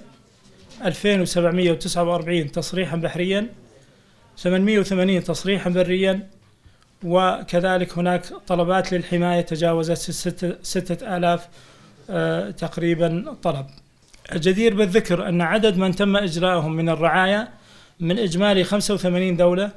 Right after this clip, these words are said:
من اليمن ثلاثمية وأربعة وستين ألف وستمية وخمسة وتسعين شخصا، وكل هذا طبعا كما ذكرنا هو بالتنسيق وبالتسهيلات التي يقدمها التحالف وخلية الإجلاء تحديدا.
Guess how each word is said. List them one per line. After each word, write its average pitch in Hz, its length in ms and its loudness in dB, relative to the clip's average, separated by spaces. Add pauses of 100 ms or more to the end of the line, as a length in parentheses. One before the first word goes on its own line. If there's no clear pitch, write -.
(560)
من 214 160 4
اليمن 185 500 4 (280)
ثلاثمية 185 480 2
وأربعة 175 320 0
وستين 175 540 -2
ألف 190 400 -6
وستمية 175 600 -4
وخمسة 165 360 -4
وتسعين 170 500 -4 (540)
شخصا، 165 400 -4 (400)
وكل 214 340 0
هذا 196 260 4
طبعا 185 320 -2
كما 175 300 0
ذكرنا 180 340 -2
هو 170 360 -2 (580)
بالتنسيق 175 680 -2
وبالتسهيلات 170 720 -4
التي 160 340 -4
يقدمها 165 720 -4 (340)
التحالف 165 720 -4
وخلية 165 440 -4
الإجلاء 170 420 -6
تحديدا. 139 500 -8